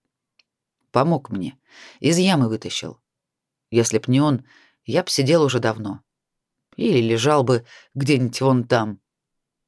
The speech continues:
Парень кивнул в сторону поля, на котором сквозь просвет среди деревьев был виден выдающийся язык новой части кладбища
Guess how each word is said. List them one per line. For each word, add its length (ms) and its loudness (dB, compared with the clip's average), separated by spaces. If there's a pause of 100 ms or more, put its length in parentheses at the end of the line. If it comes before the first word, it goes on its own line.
(520)
Парень 320 -4
кивнул 320 -2
в 80 -10
сторону 400 -4
поля, 360 -4 (360)
на 160 -4
котором 380 -2
сквозь 300 -4
просвет 440 -4
среди 300 -4
деревьев 520 -2
был 200 -2
виден 380 -4 (240)
выдающийся 720 -2
язык 420 -4 (120)
новой 360 -2
части 320 -4
кладбища 640 -4